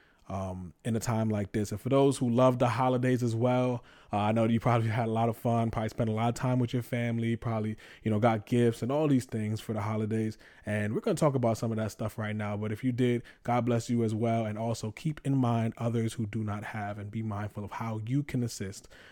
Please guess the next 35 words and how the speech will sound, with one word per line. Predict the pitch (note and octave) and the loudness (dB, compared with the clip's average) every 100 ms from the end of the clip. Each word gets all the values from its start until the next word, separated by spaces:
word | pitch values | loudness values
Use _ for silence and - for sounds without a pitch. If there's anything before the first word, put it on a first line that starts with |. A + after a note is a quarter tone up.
| - | -4
uh, | F#2+ F#2 | -2 0
in | F#2+ | 0
this | G2+ | -2
time | - G2+ F#2+ | -4 -4 -4
period. | F#2+ F#2+ F#2 - _ - _ _ - - | -6 -6 -8 -10 _ -20 _ _ -16 -2
And | D#3+ | 2
so | D3 D#3 | 8 10
right | D3+ E3 | 10 8
now | D#3+ | 6
we're | D#3 | 6
gonna | C#3+ | 6
hop | C3 B2 | 6 6
right | B2 A#2 | 6 6
into | A#2 - | 4 2
it. | G2+ | 0
We're | |
gonna | A2+ | 2
talking | A2 C3+ B2+ C3 | 4 4 4 2
about | B2 A#2+ | 4 2
holidays. | A2 B2 B2 A#2 G2+ G2 - - - - - | 2 2 2 2 0 -4 -10 -20 -20 -10 -2
Um, | G2 G2+ G2+ G2 F#2+ - _ - | 2 4 2 -2 -6 -14 _ -4
Christmas | - C3 C3 A2 | 2 2 2 -2
just | - A#2 A#2 | 0 0 0
passed. | - A#2 F2+ - - | -2 -4 -4 -12 -20
<laughs> | _ | _
You | B2+ B2 | 6 8
know, | D3 C3+ | 8 8
we | A#2+ | 6
just | A2 A2+ A2+ | 6 4 4
had | B2 A#2 | 4 2
Christmas, | A2 A#2+ G#2+ A#2 A2 - - - - - | 2 0 0 -2 -6 -8 -20 -20 -20 -6
um, | F#2+ G2 G2 G2 F#2+ F#2+ | -2 0 0 -2 -4 -6
the | F#2+ | -6
holiday | - A2 G#2 G#2+ G#2+ | -2 0 0 0 0
that | G#2 | 0